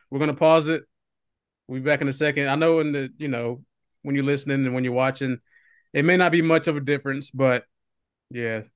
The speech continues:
thanks to Zoom and, you know, how, how this thing works and how I refuse to pump money into this company,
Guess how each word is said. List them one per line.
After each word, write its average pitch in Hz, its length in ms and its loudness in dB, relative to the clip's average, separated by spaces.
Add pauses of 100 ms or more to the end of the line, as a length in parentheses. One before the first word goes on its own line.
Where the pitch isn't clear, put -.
(120)
thanks 135 240 -2
to 135 140 -4
Zoom 127 480 -2
and, 110 280 -6 (840)
you 110 120 -8
know, 107 160 -6
how, 113 180 -4
how 117 100 -4
this 113 140 -6
thing 117 220 -4
works 117 320 -4
and 117 80 -6
how 120 180 -2
I 123 140 2
refuse 120 420 -4
to - 80 -10
pump 123 220 -6
money 131 260 0
into 117 160 -6
this 107 160 -10
company, 110 480 -6